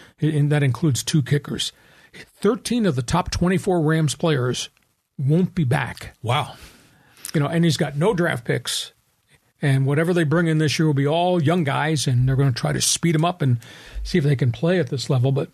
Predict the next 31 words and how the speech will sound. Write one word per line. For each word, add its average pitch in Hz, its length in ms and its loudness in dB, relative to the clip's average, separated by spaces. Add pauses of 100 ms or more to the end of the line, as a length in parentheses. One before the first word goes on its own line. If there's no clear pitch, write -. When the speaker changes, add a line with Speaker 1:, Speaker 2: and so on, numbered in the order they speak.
(140)
Speaker 1:
I 160 60 4
feel 202 140 0
bad 180 240 2
for 147 80 -4
Matthew 143 300 0
Stafford 143 480 -2
'cause 151 160 0
he 143 120 4
had 143 180 2
the 135 80 0
knee 160 180 2
injury, 190 380 2
he 156 60 4
had 135 120 2
the 117 80 -2
back 156 260 0
injury, 160 460 2 (320)
and 143 100 2
now 156 100 2
he's 143 120 2
got 120 240 -4
no 139 360 2
players 165 440 0
around 160 320 0
him. 156 80 0
I 135 60 2
feel 170 200 2
bad 165 360 0
for 170 120 -2
Aaron 165 300 2
Donald 156 460 0